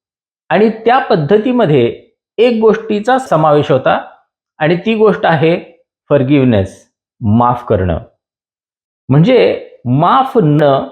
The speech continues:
या गोष्टीमुळं आपल्यामध्ये बरेचसे प्रॉब्लेम्स निर्माण होण्याची शक्यता असते. तर आज आपण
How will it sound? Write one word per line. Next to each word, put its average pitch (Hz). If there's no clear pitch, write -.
या 151
गोष्टीमुळं 180
आपल्यामध्ये 190
बरेचसे 175
प्रॉब्लेम्स 139
निर्माण 143
होण्याची 127
शक्यता 135
असते. -
तर -
आज 247
आपण 160